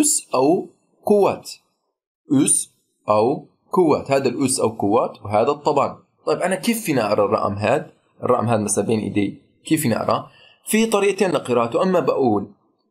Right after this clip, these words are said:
آه، مكتوب هون dördün beşinci قوتي. تمام؟ dördün، هذا الدورد، beşinci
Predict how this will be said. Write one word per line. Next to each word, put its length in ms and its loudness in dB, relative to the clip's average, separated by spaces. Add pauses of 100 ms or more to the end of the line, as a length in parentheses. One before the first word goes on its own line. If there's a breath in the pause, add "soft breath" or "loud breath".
(500)
آه، 760 2 (140)
مكتوب 380 0
هون 440 0 (880)
dördün 640 0 (300)
beşinci 760 0 (360)
قوتي. 640 0 (580)
تمام؟ 360 -2 (100)
dördün، 720 0 (160)
هذا 200 -2
الدورد، 400 0 (640)
beşinci 920 0